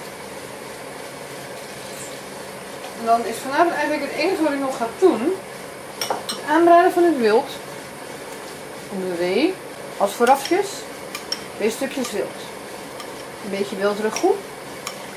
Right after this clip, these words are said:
En een beetje haas. Maar de haas doe ik pas morgen. Dat is echt wel goed genoeg om die morgen te doen. Oppassen dat de gelatine niet te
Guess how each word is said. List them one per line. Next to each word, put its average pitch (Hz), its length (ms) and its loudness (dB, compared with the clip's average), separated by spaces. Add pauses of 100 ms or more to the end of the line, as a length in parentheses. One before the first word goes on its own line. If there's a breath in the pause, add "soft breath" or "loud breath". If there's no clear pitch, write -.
(1200)
En 208 280 0
een 208 80 0
beetje 220 240 2
haas. 185 400 2
Maar 208 100 -4
de 233 160 0
haas 370 180 4
doe 370 100 2
ik 370 60 -2
pas 359 140 0
morgen. 339 480 6 (840)
Dat 302 180 -2
is - 60 -4
echt 311 180 2
wel 277 100 0
goed - 440 -6
genoeg 254 260 0
om 220 120 0
die 202 100 0
morgen 196 340 4
te - 200 -10
doen. 156 140 -6 (2500)
Oppassen 196 380 -2
dat 240 100 0
de 247 100 -2
gelatine 247 440 -2
niet 202 160 -2
te 233 100 -2